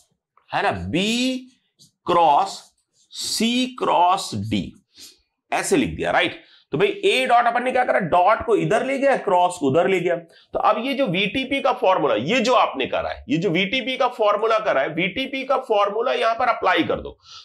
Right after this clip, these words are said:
तो B dot D into C minus B dot C into D आएगा, और फिर A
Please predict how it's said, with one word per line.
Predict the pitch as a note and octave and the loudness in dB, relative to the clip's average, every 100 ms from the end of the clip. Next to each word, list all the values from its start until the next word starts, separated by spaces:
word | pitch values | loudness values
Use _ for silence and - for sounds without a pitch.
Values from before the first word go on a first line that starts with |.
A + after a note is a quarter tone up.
| - | -4
तो | B2+ | -2
B | C#3+ B3 C4 | 0 0 2
dot | A3+ A#3 B3+ G#3 C#3 | 4 4 2 -2 -2
D | A3 B3+ A3+ | 0 0 -2
into | A3+ A#3+ A#3+ | -4 -2 -2
C | - C4 B3+ - _ _ _ _ G2+ | 0 -2 -2 -8 _ _ _ _ -2
minus | B2+ F3 C3 C#3+ G#3 B2+ A#2 | 2 2 2 0 -2 -4 -2
B | A#3+ C4 | 0 4
dot | A#3+ B3 | 2 2
C | - C4+ B3+ | -2 -2 -2
into | A#3 A#3+ G3 | 0 2 4
D | C4 C4 | 4 4
आएगा, | G#3+ G3+ G#3+ - _ - | 2 0 -6 -10 _ -4
और | - | -2
फिर | C4 C#4 | 0 0
A | B3 | 2